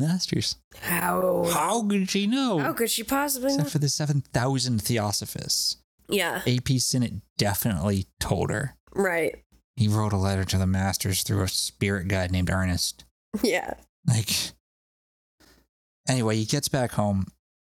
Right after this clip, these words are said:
Speaker 1: and he does indeed find a letter. And the letter said that he, while he would be accepted as a chela, a student,
Speaker 2: Yes.
Speaker 1: he'd have to put in some work. And again, they don't like priests.
Speaker 2: Mm.
Speaker 1: Uh, end quote.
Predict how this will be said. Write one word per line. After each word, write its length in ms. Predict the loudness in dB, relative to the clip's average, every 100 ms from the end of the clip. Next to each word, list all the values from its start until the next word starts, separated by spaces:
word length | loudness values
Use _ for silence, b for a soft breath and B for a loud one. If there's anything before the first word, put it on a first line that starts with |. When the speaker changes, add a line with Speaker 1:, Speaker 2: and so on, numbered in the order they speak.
| _ -4 0
Speaker 1:
and 100 | 0
he 60 |
does 360 | 0 -2 0 0
indeed 400 | -2 0 -2 -2 _ _ _ -4
find 280 | -2 0
a 60 | 0
letter. 440 | -4 -4 -4 -4 -14 _ _ _ _ _ _ -2
And 80 | 2
the 60 | 2
letter 140 | 2
said 220 | 0 0
that 100 | -2
he, 100 | -6 -2
while 120 | 0
he 140 | 2
would 100 | 0
be 100 | -2
accepted 420 | -2 -2 -2 0 0
as 140 | -2
a 60 | -4 -4
chela, 440 | 0 0 0 -2 -12 -2
a 60 |
student, 440 | -2 2 2 2 -2 -8 _ _ -6
Speaker 2:
Yes. 320 | -4 -4 -2
Speaker 1:
he'd 100 | 0
have 160 | 0 0
to 60 | 0
put 140 | 2
in 80 | 2
some 180 | 2 0
work. 380 | 0 -2 -12 -18 _ _ B -6 0
And 180 | 2
again, 380 | 2 2 2 -2 -6 _ _ _ _ _ -2
they 140 | 2
don't 220 | 2 2
like 280 | 0 -2 -4
priests. 720 | 0 0 0 -2 -4 -4 -6 _
Speaker 2:
Mm. 380 | 0 2 0 -2 -8 _ _ _ -2
Speaker 1:
Uh, 160 | 0 2
end 180 | 0 0
quote. 320 | 0 -2